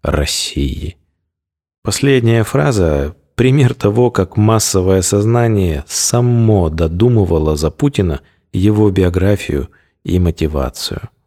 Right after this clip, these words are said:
Молодому президенту России даже не надо было ничего говорить и объяснять. Общество, подготовленное советской массовой культурой,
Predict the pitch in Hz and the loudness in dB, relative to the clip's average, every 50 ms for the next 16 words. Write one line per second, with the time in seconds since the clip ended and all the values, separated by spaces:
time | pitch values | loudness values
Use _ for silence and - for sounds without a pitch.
0 | _ _ _ _ _ _ _ _ _ _ _ _ _ _ - 95 101 117 127 127 | _ _ _ _ _ _ _ _ _ _ _ _ _ _ -2 0 2 4 4 4
1 | 131 143 139 135 123 - 131 120 117 123 113 117 135 131 123 120 113 113 113 107 | 4 4 4 2 2 2 0 2 2 2 2 2 0 0 2 2 2 2 2 0
2 | - - 156 147 123 104 110 110 104 117 120 120 123 123 131 143 139 127 131 117 | 0 -2 0 2 2 2 2 2 2 2 2 2 2 2 2 0 2 2 0 0
3 | 110 120 120 117 113 113 110 113 107 - - - 101 98 113 110 101 101 98 95 | 2 2 2 4 4 2 2 2 2 0 0 0 2 2 2 2 2 0 0 0
4 | 98 92 107 117 107 - - _ 110 110 - - 107 98 98 98 98 95 - - | 2 2 0 -2 -2 -6 -8 _ -4 -4 -2 -2 -4 -2 0 0 -2 -2 -2 -2
5 | - 110 107 98 85 76 - _ _ _ _ _ _ _ _ _ _ _ _ _ | -2 0 0 0 0 -2 -6 _ _ _ _ _ _ _ _ _ _ _ _ _
6 | - 127 156 160 - - - 90 80 - - - - 80 - - 87 98 101 104 | 0 0 0 0 -2 -4 -4 -4 -4 -4 -6 -4 -4 -4 -2 -2 -2 0 0 0
7 | 101 - 117 113 107 107 107 104 101 104 101 101 98 98 92 90 - - - 104 | 0 2 0 2 2 2 0 2 0 0 0 0 0 0 -2 -4 -6 -4 -2 -2
8 | 101 101 104 104 101 - - - - - 87 90 92 98 98 95 - - - 82 | -2 0 0 0 0 0 -4 -10 -6 -4 -2 0 0 0 0 -2 -4 -4 -6 -4
9 | 78 80 76 - _ 101 98 101 101 - 151 135 110 87 73 69 | -2 -4 -4 -2 _ -4 -4 -4 -2 0 0 2 2 0 -2 -4